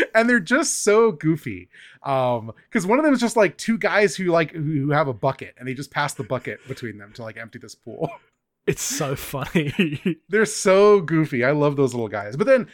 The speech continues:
Speaker 1: so the thing with the Ultimate Chimera, it doesn't come up again, but in, in the very final dungeon, when you're going up the, you're going to the hundredth floor of the New Park City Tower, and the, the elevator doesn't tell you where you're going, but it's like, uh, the voice is like, "Oh, hundredth floor," or "Is it?" And you just go through, like, ten, a hundred floors.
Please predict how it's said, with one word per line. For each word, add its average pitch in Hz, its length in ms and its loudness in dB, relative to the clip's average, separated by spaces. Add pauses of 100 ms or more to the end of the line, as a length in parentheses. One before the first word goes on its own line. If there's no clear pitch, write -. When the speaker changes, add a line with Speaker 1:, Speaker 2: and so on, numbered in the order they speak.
Speaker 1:
so 254 140 -6
the 214 80 -4
thing 294 140 -2
with 311 80 -2
the 233 60 2
Ultimate 202 220 -4
Chimera, 185 200 2
it 123 80 -6
doesn't 220 160 0
come 185 160 -4
up 165 100 0
again, 120 280 -6 (340)
but 175 120 0
in, 180 200 -2
in 160 100 -4
the 139 80 -2
very 160 320 0
final 175 300 -2
dungeon, 123 300 -2
when 110 60 -14
you're 107 80 -20
going 135 220 -2
up 135 140 -4
the, 117 320 -8 (200)
you're 160 140 -4
going 233 280 0
to - 100 -18
the 185 100 -6
hundredth 202 320 0
floor 156 480 2
of 127 480 -2 (140)
the 131 160 -6
New 139 140 -2
Park 143 200 -8
City 131 220 -8
Tower, 104 440 -10 (320)
and 127 360 -2 (240)
the, 175 340 -6
the 170 140 2
elevator 240 260 2
doesn't 180 240 0
tell 185 160 0
you 185 140 -2
where 156 100 0
you're 131 80 0
going, 151 220 0
but 135 60 0
it's 117 100 -8
like, 127 260 -8
uh, 131 240 -4
the 120 80 -12
voice 147 320 -4
is - 60 -10
like, 123 160 -8
"Oh, 208 100 0
hundredth 147 320 -4
floor," 196 400 -4
or 120 140 -18
"Is 160 180 -2
it?" - 160 -12 (260)
And 160 120 0
you 170 80 0
just 165 160 -4
go 151 160 2
through, 151 140 0
like, 131 180 -2
ten, 120 240 -8
a 110 40 -12
hundred 113 240 -16
floors. 127 460 -10